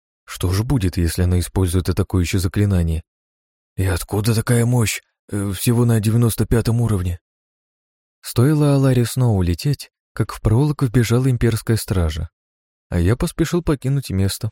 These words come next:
пусть и не моего, но всё же преступления. До магазинчика дяди Бори я добрался без малейших проблем всего за пару минут.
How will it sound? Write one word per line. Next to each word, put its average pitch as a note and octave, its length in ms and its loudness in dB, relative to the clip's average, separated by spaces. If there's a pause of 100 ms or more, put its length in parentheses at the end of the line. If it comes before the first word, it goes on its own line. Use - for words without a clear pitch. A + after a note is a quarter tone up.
(140)
пусть - 260 -4
и A#2 40 0
не G2 180 2
моего, G2 340 0
но B2+ 240 -2
всё A2 180 -2
же F#2+ 120 -4
преступления. E2 760 -4 (800)
До F#2+ 140 0
магазинчика G2 640 0
дяди F#2+ 240 2
Бори G2+ 300 2
я F2+ 100 2
добрался F#2+ 460 0
без F2 220 0
малейших G2 460 0
проблем G2 420 0
всего F2+ 240 -2
за F2+ 120 -2
пару G2 200 0
минут. F2 440 -2